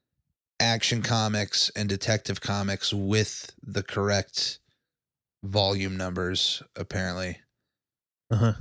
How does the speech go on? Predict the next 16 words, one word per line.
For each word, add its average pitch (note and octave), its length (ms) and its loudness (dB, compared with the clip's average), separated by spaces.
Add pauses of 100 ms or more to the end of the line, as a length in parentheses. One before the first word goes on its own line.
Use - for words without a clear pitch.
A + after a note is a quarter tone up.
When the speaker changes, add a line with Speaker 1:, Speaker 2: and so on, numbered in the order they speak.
(920)
Speaker 1:
Um, F#2+ 300 2
and G2+ 160 2
that G2+ 140 2
some A2 260 4
of G2 80 2
the G2+ 100 2
current G#2 340 0
stories G2+ 480 2
will F#2+ 140 0
be F#2 140 -2
just F#2+ 240 -2
kinda F#2+ 180 0
put - 260 -4
in F#2 200 -2
with F#2 220 -2
those. G2 560 0